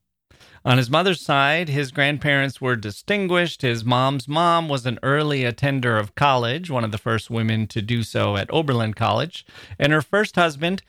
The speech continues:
was killed as part of John Brown's raid on Harper's Ferry in the prelude to the Civil War.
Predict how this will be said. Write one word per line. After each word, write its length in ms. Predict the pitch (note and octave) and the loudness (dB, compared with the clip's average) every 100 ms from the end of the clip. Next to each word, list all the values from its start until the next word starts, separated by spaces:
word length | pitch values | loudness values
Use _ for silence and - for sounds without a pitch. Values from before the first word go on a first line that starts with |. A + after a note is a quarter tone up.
| - _ - | -20 _ -4
was 180 | D3+ - | -4 0
killed 400 | G3+ G#3 C3+ G#2 | 2 2 2 -2
as 140 | G#2 | -8
part 260 | - B2+ B2+ | -2 0 0
of 140 | A#2 | -2
John 340 | C3+ C3 D3 C3 | 0 0 0 0
Brown's 440 | B2+ C3 C3+ A2 | 0 0 -2 -4
raid 420 | B2+ D3 A2 G#2+ | -2 0 -2 -4
on 200 | - A2+ | -2 -2
Harper's 460 | G2+ G#2+ - A2+ - | 0 -4 -4 -8 -6
Ferry 520 | - E3 G#2 F#2+ - - | -4 -2 -2 -4 -10 -4
in 160 | A2 G2+ | -2 0
the 80 | |
prelude 480 | F#2+ A2 G2+ G#2+ G#2 | 0 0 2 0 0
to 80 | B2 | -2
the 140 | G#2 | -2
Civil 360 | G2 G2 G2 G2+ | -2 -2 0 -2
War. 360 | B2 B2 - | 0 -2 -4